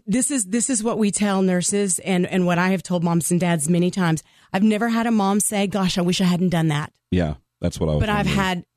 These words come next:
Speaker 1: a million moms that said, "God, I wish I had."
Speaker 2: Yes.
Speaker 1: I've, n-, I've not ever, I've not ever once. And we have had a situation one time where it was a religious belief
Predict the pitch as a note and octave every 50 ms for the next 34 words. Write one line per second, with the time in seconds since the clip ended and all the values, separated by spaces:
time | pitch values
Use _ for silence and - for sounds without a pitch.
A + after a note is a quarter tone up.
0 | _ - G#3 G3+ G3+ G3+ G#3 G#3+ G#3+ A3 G#3+ G#3+ G3+ F#3 F3+ F3+ E3+ E3+ E3 -
1 | - - F#3 F3+ - - G3 F#3 F3 E3 D3 - _ _ _ _ _ _ _ -
2 | G#3 F3+ F3 F3 E3+ F3+ E3 - F#3+ F3 E3 D#3+ E3 B2+ G2 - - - _ _
3 | _ _ _ _ - F2+ F#2 - - - - - - - _ - F#3+ F#3 G3+ G#3+
4 | G#3+ - - F#3 G3 G3 F#3+ F3 - - _ - F3+ F3+ F3 F#3 F3+ F3+ - -
5 | F3 F3+ F#3+ F#3 - F#3+ F#3+ F#3+ F#3 F#3+ F#3+ F#3 - - G#3 G3 G3 G3+ G#3+ G#3+
6 | G3+ G3 G#3+ G#3 G3+ G#3+ G#3 G#3 G#3 G3+ G3+ F#3+ - - G#3 - G3+ F#3 F#3 F#3
7 | F#3 - - G3+ F#3+ F#3+ - F#3+ G3 G#3 G3 G3+ F#3+ F3+ F3 D3+ - F3+ F#3 F3
8 | E3 E3+ D#3+ E3+ F#3 F3 F#3 F3 - - F3 E3 E3 D3 C3+ F3+ -